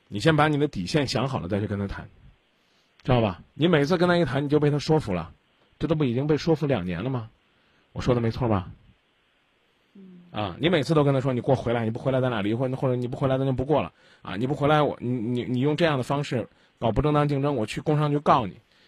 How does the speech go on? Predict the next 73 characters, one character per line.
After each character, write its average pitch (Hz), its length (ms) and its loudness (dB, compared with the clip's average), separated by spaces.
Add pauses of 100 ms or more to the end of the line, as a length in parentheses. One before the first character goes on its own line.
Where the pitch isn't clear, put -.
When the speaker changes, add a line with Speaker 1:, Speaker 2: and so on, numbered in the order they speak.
(160)
Speaker 1:
啊， 120 300 -6
你， 117 220 -6
如 139 100 0
果 151 120 4
你 147 100 2
老 113 140 0
公 131 120 0
是 139 100 -2
国 135 140 0
家 147 140 2
公 156 160 2
务 135 80 0
员， 131 180 0
我 127 80 2
去 131 220 0
你 120 100 -2
们 120 80 -2
单 151 180 2
位 147 120 2
反 104 220 -6
映 131 180 -4
你。” 101 80 -10 (800)
你 131 140 0
有 131 120 4
这 127 140 2
份 123 340 -4 (140)
决 120 200 0
心， 139 300 -4 (300)
敢 120 180 2
痛 143 180 -2
下 135 140 0
这 135 100 0
份 131 140 -2
杀 139 240 0
手 110 160 -2
吗？ 92 200 -4 (480)
如 135 140 4
果 170 80 10
不 156 140 4
敢 113 160 0
的 110 100 -2
话， 123 200 0 (300)
你 117 120 -4
跟 139 100 2
他 143 80 4
一 139 80 2
说， 139 260 0
说 151 120 -4
：“你 202 100 -2
得 220 140 2
回 151 140 2
来 165 100 4
啊， 131 200 -6
别 - 120 -10
急， - 140 -8
别 - 140 -10
急， - 140 -14 (540)
啊， - 180 -20
我 92 100 -8
利 117 100 -2
用 123 140 -2
这 123 140 0
个 110 80 -2
女 107 100 -2
人 98 200 -6
再 - 160 -6
挣 135 180 -6
两 - 160 -12
年 151 160 -8
钱 160 200 -2
就 127 100 -4
回 104 180 -6
来。” - 140 -14